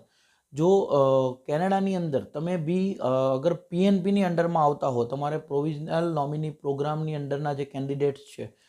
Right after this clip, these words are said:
આમના માટેની જે વર્ક પરમિટ છે એ finally આનું અનાઉન્સમેન્ટ જે છે એ already આ વાત ચાલુ થઈ ચૂકી હતી ઓગસ્ટ બે હજાર ચોવીસથી,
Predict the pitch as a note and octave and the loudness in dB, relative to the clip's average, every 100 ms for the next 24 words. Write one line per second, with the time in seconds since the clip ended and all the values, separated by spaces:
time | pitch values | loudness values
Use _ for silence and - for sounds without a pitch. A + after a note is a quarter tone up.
0 | _ _ _ D3 F3+ F#3+ F#3+ E3+ D#3 F3 | _ _ _ 0 4 4 4 2 0 -2
1 | E3+ D#3 E3+ C3+ C3+ F3 D#3+ E3 - - | -2 -2 0 0 -2 -2 -2 -4 -8 -14
2 | A2+ - _ _ _ _ D3 D#3+ - D3+ | -16 -16 _ _ _ _ -4 -4 2 4
3 | E3+ F#3+ F#3+ G#3 G#3 - _ - E3 F3 | 4 4 4 2 0 -10 _ -4 0 2
4 | D3 F3+ F3+ F#3 G3 E3 F#3 D#3 F3 F3 | 2 0 0 -2 -2 0 0 0 0 -2
5 | - D#3 B2+ C#3+ D#3+ E3 E3+ D3 D3 D3+ | 0 0 4 2 2 2 2 4 2 0
6 | - _ D3 E3 - D#3 D#3+ F3 E3+ E3 | -8 _ 0 0 -2 -4 -4 -6 -4 -4
7 | D#3+ F#3 - _ B2+ D3 F3+ F3+ - D#3 | -2 -6 -8 _ -4 0 0 -2 -6 -4
8 | D#3+ C#3+ D#3+ - D3+ D3 - - | 0 2 0 0 -2 -2 -4 -16